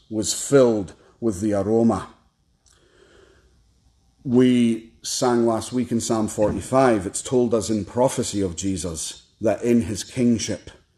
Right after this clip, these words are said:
as the beloved husband, all his garments are scented, we're told, with myrrh, aloes, and cassia. Psalm forty-five, verse seven, "Therefore God, your God, has anointed you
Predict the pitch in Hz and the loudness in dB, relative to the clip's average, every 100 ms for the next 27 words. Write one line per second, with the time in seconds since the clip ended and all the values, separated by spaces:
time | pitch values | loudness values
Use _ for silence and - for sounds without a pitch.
0 | _ _ _ 120 123 123 107 92 117 117 | _ _ _ 0 2 2 0 -4 -4 -2
1 | 110 113 104 87 - 127 95 90 85 80 | 0 0 -2 -6 -6 -6 -6 -6 -6 -8
2 | - _ _ _ _ _ _ _ - 131 | -14 _ _ _ _ _ _ _ 4 10
3 | 135 135 120 131 101 123 120 120 117 90 | 10 10 4 -2 0 2 4 4 2 -2
4 | - - 113 104 - 135 123 113 110 85 | -6 -6 -4 -2 -2 2 2 2 -2 -6
5 | - - 107 98 113 104 92 - _ _ | -10 -6 -4 -2 0 0 -2 -8 _ _
6 | _ _ - 113 113 98 117 120 117 117 | _ _ -2 2 2 4 4 6 6 4
7 | 117 120 110 107 101 87 - 95 - 120 | 0 -2 -2 -2 -6 -8 -10 -10 -8 -6
8 | 107 - 101 87 - _ - - - - | -4 -4 -6 -8 -14 _ -20 -20 -20 -20
9 | _ _ _ - 143 143 143 156 131 127 | _ _ _ 2 6 6 6 4 4 2
10 | 143 135 113 123 117 - 135 123 120 113 | 2 4 2 0 -2 0 2 2 2 4
11 | 123 127 - 127 110 131 131 135 135 123 | 4 4 4 4 4 4 6 8 6 4
12 | 107 127 120 98 131 127 127 120 123 120 | 2 0 0 0 2 4 4 2 -2 0
13 | 120 120 123 123 127 107 113 110 110 | 2 4 4 2 -2 -4 -2 -2 -2